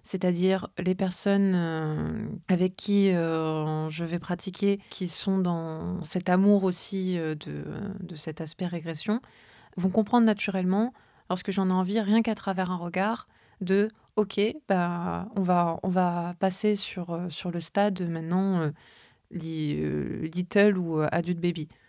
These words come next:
Et, euh, donc, euh, hop, euh, OK, ben, on va attraper ça comme objet ou on va se comporter de telle manière. Par contre, les personnes qui, à qui ça ne fait pas grand-chose ou qui s'en fichent un peu, ça, c'est soit je dois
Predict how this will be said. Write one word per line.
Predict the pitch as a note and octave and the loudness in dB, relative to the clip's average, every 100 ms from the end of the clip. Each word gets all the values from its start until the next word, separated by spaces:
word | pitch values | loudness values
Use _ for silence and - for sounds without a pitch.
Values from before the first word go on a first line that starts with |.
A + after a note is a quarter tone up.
| _ _ - | _ _ -6
Et, | D#3+ D#3 | -2 0
euh, | D3+ D3+ D3+ D3+ | 0 0 0 -2
donc, | E3+ F3 - E3 | -2 -2 -4 -6
euh, | D#3+ D3+ - | -2 -2 2
hop, | G#3+ G#3+ G#3 | 2 2 -4
euh, | F3+ E3 D#3 - | -2 -2 -2 -4
OK, | F3+ F#3+ G3 | -6 -2 -2
ben, | F3+ D#3+ D#3 E3 - _ _ | -2 -4 -6 -8 -18 _ _
on | F3+ | -2
va | E3+ | -2
attraper | D#3+ E3 D#3+ F3 F3+ | -2 -4 0 2 2
ça | F3 F3 | 0 -2
comme | F3 E3 | -2 -4
objet | D#3+ D#3+ F#3+ G3+ G#3 | -6 0 4 6 6
ou | G3 | 4
on | E3+ | 2
va | E3+ | -2
se | - | -4
comporter | E3 E3 D#3+ F#3 | -6 -6 -4 -2
de | E3+ E3 D#3 | -2 -4 -4
telle | E3+ D#3+ | -6 -6
manière. | D#3 E3+ F#3 G#3+ - _ _ _ _ _ | -6 -2 -2 -4 -10 _ _ _ _ _
Par | - D#3+ | -2 4
contre, | A3+ B3 - - _ F#3 | 4 4 0 -10 _ -2
les | |
personnes | F3+ F3+ G3+ G3+ G3 | 0 0 4 4 4
qui, | - D#3 D#3 D#3+ | -2 -8 -6 -4
à | |
qui | D#3+ G3+ | 0 0
ça | F#3+ E3+ | 0 -2
ne | |
fait | D#3 E3+ | -2 -2
pas | E3+ | -2
grand-chose | E3 E3+ - G3 F3+ | -2 -4 -2 -2 -2
ou | |
qui | E3+ - | -8 -6
s'en | D#3 | -8
fichent | - F#3+ | -4 -2
un | G3 | -2
peu, | F3+ F#3+ C4 _ _ _ _ _ - | 0 0 -2 _ _ _ _ _ -14
ça, | - F3 E3 E3 D#3+ | -4 -2 0 -2 -4
c'est | D#3 E3+ | -4 -4
soit | - - G3 G#3 G#3+ | -6 -4 4 6 6
je | F#3 F3 | 4 -4
dois | D#3+ D#3+ E3 E3 | -6 -6 -4 -6